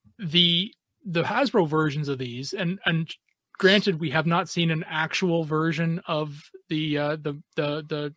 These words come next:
Takara Tomy, uh, Raiden yet, um, but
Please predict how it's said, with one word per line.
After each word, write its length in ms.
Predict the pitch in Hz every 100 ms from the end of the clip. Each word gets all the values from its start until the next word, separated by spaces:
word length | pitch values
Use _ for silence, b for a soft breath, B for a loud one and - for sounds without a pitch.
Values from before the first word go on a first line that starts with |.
| _
Takara 320 | 170 - 160 143
Tomy, 400 | 156 156 160 - b b -
uh, 320 | 156 143 151 160 _ - 226 175 214
Raiden 420 | 156 170 190 185
yet, 220 | 180 - _ b b b
um, 500 | 165 143 143 143 143 -
but 280 | 147 165 175